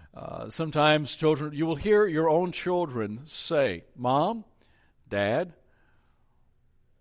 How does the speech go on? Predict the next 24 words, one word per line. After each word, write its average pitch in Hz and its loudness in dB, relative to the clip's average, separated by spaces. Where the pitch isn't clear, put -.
who 202 -4
are 139 0
you? 101 -6
And 123 -4
where 147 2
were 147 0
you 131 -2
when 110 -10
I 113 -2
was 117 -6
growing 101 -8
up?" 78 -10
Right? 117 -8
Because 127 -2
I 123 -2
had 156 2
all 175 4
these 143 0
rules 143 0
I 110 -2
had 110 -4
to 113 -10
live 117 -4
by. 76 -8